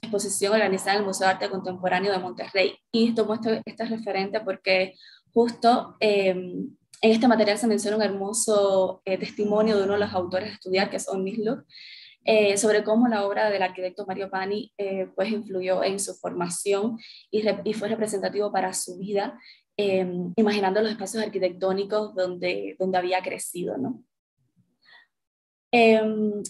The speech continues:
y no se puede dejar de mencionar, obviamente, a Salas Portugal, quien fue uno de los fotógrafos que tuvo significativa influencia en los medios de difusión para,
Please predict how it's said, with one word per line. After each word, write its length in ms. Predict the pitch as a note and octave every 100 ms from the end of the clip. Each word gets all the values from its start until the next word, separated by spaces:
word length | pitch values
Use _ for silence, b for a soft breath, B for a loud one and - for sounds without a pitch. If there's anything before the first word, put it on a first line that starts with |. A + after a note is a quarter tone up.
| -
y 60 | B3+
no 100 | B3
se 140 | C4
puede 200 | A3+ A#3+
dejar 240 | B3 A3+ G3+
de 60 |
mencionar, 420 | A3 G#3+ G3+ G3 G3+
obviamente, 440 | G3+ G3 F#3 F#3
a 120 | G#3 G#3+
Salas 280 | F#3 F#3 -
Portugal, 560 | F#3+ - F#3 F#3 G#3+ - b
quien 140 | - G3
fue 140 | F#3+
uno 80 | G3
de 80 | G3+
los 80 | G3+
fotógrafos 440 | F#3 F#3 - G#3+
que 120 | F#3
tuvo 180 | F3+ F#3
significativa 640 | - F#3+ F#3+ F3+ F3+ F3+
influencia 840 | F#3+ G3+ G3+ F#3 F#3 - - F#3+ -
en 200 | F#3 F3+
los 140 | F#3
medios 240 | G#3+ - A3
de 60 |
difusión 600 | G3+ F#3+ F#3 - F#3 F#3
para, 540 | - G3 F3+ F3 -